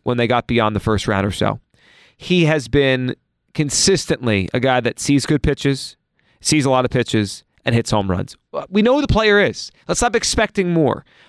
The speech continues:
I'm not gonna lose my mind over, uh, you know, a couple percentage points of batting average this early in the season. This is who he is. And I like the player. I think he's a leader, a winner. I,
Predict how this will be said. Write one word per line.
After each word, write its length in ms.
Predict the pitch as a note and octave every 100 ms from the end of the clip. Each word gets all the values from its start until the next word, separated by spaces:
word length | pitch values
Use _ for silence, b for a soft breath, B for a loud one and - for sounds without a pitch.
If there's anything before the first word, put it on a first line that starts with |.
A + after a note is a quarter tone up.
| -
I'm 120 | F#3
not 160 | A3
gonna 220 | B3 G#3 F3
lose 260 | E3+ G3+ F#3
my 120 | G3+
mind 300 | F3+ F3 E3+
over, 220 | D#3 D3+ D#3
uh, 40 | D3+
you 120 | D#3
know, 80 | C3
a 40 |
couple 260 | - - F3
percentage 480 | D#3+ - E3 D#3+
points 220 | - D#3 C3+
of 120 | F#2+
batting 360 | C3 C#3+ C#3+
average 380 | A#2+ A2 A#2 G#2
this 200 | B2 C#3+ -
early 280 | C#3+ C3+ B2+
in 80 |
the 60 | A#2
season. 400 | - A#2 G2+ G#2 -
This 160 | C#3
is 100 | F3
who 120 | G#3+
he 120 | A3 B3
is. 340 | B3+ D3 - b b
And 120 | E3
I 160 | E3+ G3
like 260 | F#3+ F#3+ -
the 100 | E3
player. 420 | F3 F3 G3 G3
I 80 | C3
think 220 | D3+ D3+
he's 140 | C3 A2+
a 60 |
leader, 320 | A2 E3 F#3+
a 80 | C#3+
winner. 380 | A#2+ D#3+ E3+ F3 -
I, 140 | C3+